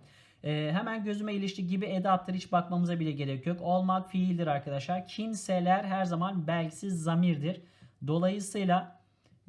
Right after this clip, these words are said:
kimseler yani üçüncü cüm-, üçüncü kelime zamir. Yön derken isim, deniz derken yine isimdir. Cevap Ceyhan arkadaşlar.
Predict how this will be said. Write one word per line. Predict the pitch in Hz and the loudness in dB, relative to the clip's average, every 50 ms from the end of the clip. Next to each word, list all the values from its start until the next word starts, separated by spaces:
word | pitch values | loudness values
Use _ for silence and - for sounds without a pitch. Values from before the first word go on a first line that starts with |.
| 151 156 | -12 -10
kimseler | - - 208 214 202 185 - 180 175 175 175 180 | -6 -6 -4 -4 -4 -2 -2 0 2 4 4 2
yani | 180 175 165 160 165 175 | 2 0 0 0 0 0
üçüncü | 175 170 - 190 190 196 185 | -2 -2 -2 0 0 0 0
cüm-, | 165 165 165 156 | 0 0 -2 -2
üçüncü | - 151 - - 180 175 175 185 | -4 -6 -4 0 0 0 0 0
kelime | - 170 151 151 180 220 196 | -2 -2 -2 0 -2 -2 0
zamir. | 170 180 175 156 151 175 - - - _ _ _ _ _ | 2 2 2 2 2 -2 -6 -10 -16 _ _ _ _ _
Yön | - 156 175 202 214 220 208 | 0 2 2 2 2 0 0
derken | 208 196 196 190 - 170 170 | 0 0 0 0 0 -2 -2
isim, | 180 175 - - 214 202 185 | -4 -6 -6 -6 -4 -4 -2
deniz | 202 202 202 180 170 | -2 -2 0 0 0
derken | 165 151 147 - 170 | 0 0 -2 -2 -2
yine | 175 175 170 196 220 | 0 0 0 0 -2
isimdir. | 202 - - 175 147 139 170 - - | -4 -4 -4 -2 -2 -2 -4 -4 -2
Cevap | 180 165 147 185 233 - - | -2 0 0 0 0 -2 -2
Ceyhan | 180 165 139 127 120 117 | -2 0 0 0 0 -2
arkadaşlar. | 107 107 - 113 101 92 90 - - - - - - | -4 -4 -6 -8 -10 -10 -12 -14 -16 -18 -20 -20 -20